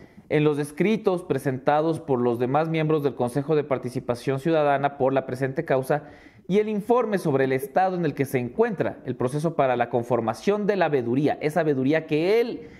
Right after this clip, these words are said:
en redes sociales salió a decir que se comiencen a inscribir las personas, que estaba abierta ya y que, eh, vos podías entrar a la página web e inscribirte. También le pide información similar, documentos adicionales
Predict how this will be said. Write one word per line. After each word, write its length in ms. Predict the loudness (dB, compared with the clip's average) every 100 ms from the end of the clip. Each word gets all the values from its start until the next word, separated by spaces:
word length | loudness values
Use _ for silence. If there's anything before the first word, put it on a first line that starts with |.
| -12
en 160 | -4 0
redes 300 | 2 2 2
sociales 580 | 0 -2 0 2 2 0
salió 300 | -2 2 2
a 40 |
decir 420 | 0 0 0 0
que 80 | -2
se 180 | -2 0
comiencen 460 | 0 0 0 0 2
a 140 | 2
inscribir 500 | 0 -2 -2 0 2
las 140 | 0
personas, 420 | -2 -2 0 -2 -4 -18 -16 -2
que 120 | 0
estaba 380 | 0 0 2 2
abierta 540 | 2 2 2 2 0
ya 520 | 0 2 0 -2 -20 -20 -20 _ -20 -20 -20 -20 _ _ 0
y 440 | 2 2 0 -2
que, 400 | 0 2 2 2
eh, 300 | 0 2 2 0
vos 180 | -2
podías 280 | 0 0 0
entrar 300 | 0 2 2
a 60 | 2
la 100 | 0
página 260 | -2 0
web 240 | 2 0 0
e 80 | -2
inscribirte. 600 | -2 0 0 2 0 -2
También 360 | -2 0 2 0
le 80 |
pide 260 | 0 0 0
información 640 | 0 -2 -2 -2 -2 -2
similar, 460 | -2 -2 2 2 2
documentos 520 | -2 -2 -4 0 0
adicionales 680 | 0 -2 0 2 2 0